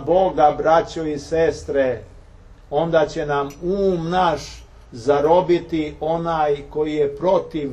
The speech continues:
Boga, zarobit će ga Satana, zarobit će ga đavo. Kad um čovek ne veže za Boga,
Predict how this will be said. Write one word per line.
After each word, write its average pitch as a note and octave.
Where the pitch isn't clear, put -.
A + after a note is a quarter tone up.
Boga, C3
zarobit C3
će C#3+
ga B2+
Satana, C#3
zarobit B2
će B2
ga A#2
đavo. A#2
Kad C#3+
um G#3+
čovek G#3
ne F#3
veže G3
za E3+
Boga, C#3+